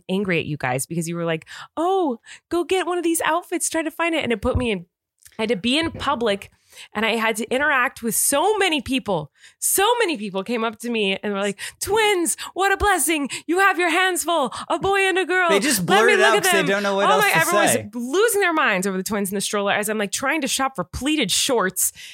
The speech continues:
Speaker 1: It was so stressful. And Flynn's screaming and running around.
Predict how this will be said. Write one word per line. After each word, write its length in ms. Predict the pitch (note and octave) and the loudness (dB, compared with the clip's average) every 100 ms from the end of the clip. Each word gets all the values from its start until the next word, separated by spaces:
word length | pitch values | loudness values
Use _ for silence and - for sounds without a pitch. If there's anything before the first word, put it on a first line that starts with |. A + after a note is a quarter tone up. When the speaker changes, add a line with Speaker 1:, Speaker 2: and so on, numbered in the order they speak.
| - | -4
Speaker 1:
It 120 | C4 | -2
was 220 | C4+ C4+ - | 0 0 2
so 320 | - D4+ F#4 | 2 2 0
stressful. 560 | G4+ - D4+ D4+ B3+ | -2 -2 -2 -2 -2
And 160 | A3+ A3+ | -4 -4
Flynn's 360 | - B3+ E4 E4 | -2 -2 -2 -4
screaming 420 | - E4 D4 C#4+ | -4 -4 -4 -6
and 100 | C#4 | -2
running 260 | A#3+ B3 B3 | -2 0 -2
around. 420 | A3+ A3 G#3+ | 0 2 2